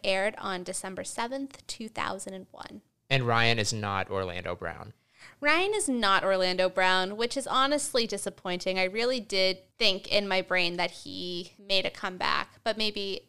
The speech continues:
Speaker 1: it's in a future episode.
Speaker 2: It was a small thumbnail.
Speaker 1: Yeah.
Speaker 2: <laughs> But yeah, Miranda, surprise, has a crush on somebody that Lizzie does not.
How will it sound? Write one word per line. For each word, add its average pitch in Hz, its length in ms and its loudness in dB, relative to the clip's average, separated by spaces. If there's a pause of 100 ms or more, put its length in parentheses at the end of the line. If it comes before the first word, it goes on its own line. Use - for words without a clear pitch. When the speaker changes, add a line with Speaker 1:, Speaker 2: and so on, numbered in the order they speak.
(140)
Speaker 1:
it's 214 160 -12
in 202 100 -8
a 190 40 -12
future - 320 -12
episode. - 600 -12 (160)
Speaker 2:
It 139 60 0
was 156 120 4
a 147 40 4
small 113 240 4
thumbnail. 101 500 -2 (220)
Speaker 1:
Yeah. 185 380 0
Speaker 2:
<laughs> - 40 -20 (1040)
But 131 140 2
yeah, 151 200 4
Miranda, 120 760 2 (160)
surprise, 117 800 2 (120)
has 123 280 2
a 127 60 0
crush 139 420 2
on 117 140 -2
somebody 120 400 0
that 113 180 2
Lizzie 120 260 2
does 113 200 -2
not. 127 320 -4